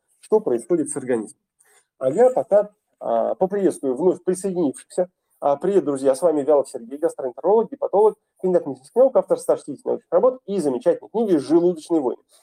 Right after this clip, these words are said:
Если у вас ещё нет этой книги, позаботьтесь о том, чтобы она у вас была, тогда вы сможете поправить ситуацию с желудком. Она абсолютно отличается по содержанию от всех остальных книг, которые я написал. И от гастрокниги, от неотложной помощи, и от, а, а,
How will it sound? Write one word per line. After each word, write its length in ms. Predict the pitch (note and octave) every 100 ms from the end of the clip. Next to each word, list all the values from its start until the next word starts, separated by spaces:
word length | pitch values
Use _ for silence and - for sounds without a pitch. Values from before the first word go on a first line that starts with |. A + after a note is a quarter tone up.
| _ _
Если 240 | A3 A3+
у 40 | F3
вас 160 | E3
ещё 200 | D#3 -
нет 260 | D#3+ D3 -
этой 160 | - A#2
книги, 300 | A3 A3+ - _ _ _
позаботьтесь 600 | D#3+ B2 B2 C3 - -
о 60 |
том, 160 | A2+ F#3
чтобы 200 | D3+ A2+
она 100 | B2
у 60 | A2+
вас 120 | A2
была, 280 | A#2+ F3+ - _ -
тогда 320 | D3 B2+ C#3
вы 60 |
сможете 340 | A#2 D3 E3+ -
поправить 400 | A#2 C3+ C3+ -
ситуацию 380 | - C3 - A2+
с 40 |
желудком. 320 | C3+ - - _ _ _
Она 260 | D3 E3 G#3
абсолютно 520 | G3 G3 A#3 A#3+ -
отличается 840 | D#3+ - F3+ - G3+ E3+ - -
по 100 | -
содержанию 360 | - A#2 A#2+ _ _ _ _ _ _ _ _ _ _ _ - G3+ D3+ - _
от 180 | - D3+
всех 220 | - F3+
остальных 340 | - - D3 -
книг, 120 | F3+
которые 220 | B2+ C3
я 20 |
написал. 160 | A#2+ - -
И 60 | G3
от 80 | G3+
гастрокниги, 540 | G3 G3+ F#3+ C3 A#2
от 120 | - F3
неотложной 460 | F3+ F#3+ G3 G3+
помощи, 400 | - B2+ G#2+ - _ _ _
и 120 | E3 G3
от, 200 | F#3+ F3+
а, 240 | D3+ C3+ _ -
а, 380 | B2+ A#2+ A2